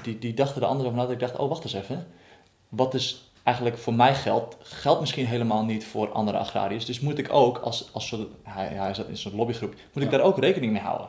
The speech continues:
Speaker 2: Ja.
Speaker 1: Ehm, en, eh, dat vond ik een hele mooie, is dat e-, een van die waterbeheerders, die, nou, die, die, die, die deed ook een beetje een soort, ja, consultancy erbij, dus gaf ook advies. En die zei, de, de workshop heeft mij gesterkt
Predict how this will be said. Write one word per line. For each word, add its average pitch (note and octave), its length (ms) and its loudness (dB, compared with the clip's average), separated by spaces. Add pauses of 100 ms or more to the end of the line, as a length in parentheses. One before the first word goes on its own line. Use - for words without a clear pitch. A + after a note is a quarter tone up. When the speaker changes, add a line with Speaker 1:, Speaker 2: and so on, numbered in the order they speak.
Speaker 2:
Ja. B2 260 0 (800)
Speaker 1:
Ehm, B2+ 480 4 (500)
en, D3 360 2 (140)
eh, B2 200 -4
dat A2+ 220 -4
vond C#3 180 -4
ik B2+ 80 -2
een A#2+ 80 -2
hele C#3 180 2
mooie, C3+ 400 4
is A#2+ 140 -2
dat A#2+ 200 0
e-, - 140 -4 (100)
een C#3 180 2
van C3+ 120 -4
die A#2 160 -2
waterbeheerders, C3+ 1000 2
die, A#2 420 -4
nou, G#2+ 160 -2
die, G#2+ 160 -2
die, G#2+ 120 -8
die, A#2 180 0
die A2+ 120 -4
deed A2+ 120 4
ook A#2+ 120 4
een B2 100 0
beetje A2 240 0
een G2+ 100 -2
soort, G2 220 -8 (220)
ja, F#2 220 -10 (360)
consultancy B2 680 2
erbij, A2+ 220 4
dus B2 100 -2
gaf A2 140 -8
ook A2+ 200 -4
advies. - 500 -4 (320)
En C3+ 100 -6
die B2 80 -2
zei, B2+ 160 2 (120)
de, C3 200 2 (280)
de A#2+ 140 -2
workshop C3 340 2
heeft C3 120 -2
mij B2 120 4
gesterkt - 680 0